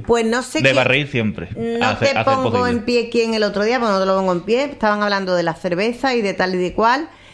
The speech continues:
Speaker 1: eh, y entonces, eh, una persona que solamente bebía Cruz Campo y estaba en otra ciudad,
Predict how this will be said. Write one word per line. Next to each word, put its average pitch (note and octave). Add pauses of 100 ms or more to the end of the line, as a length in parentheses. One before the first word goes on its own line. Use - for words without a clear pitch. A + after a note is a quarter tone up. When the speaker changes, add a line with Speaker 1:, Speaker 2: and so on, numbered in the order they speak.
(140)
Speaker 1:
eh, G#3
y G#3
entonces, G#3
eh, G#3
una G#3+
persona G3
que F3
solamente G#3
bebía F#3+
Cruz G3+
Campo B3
y A#3
estaba G3
en G3
otra F3+
ciudad, G#3+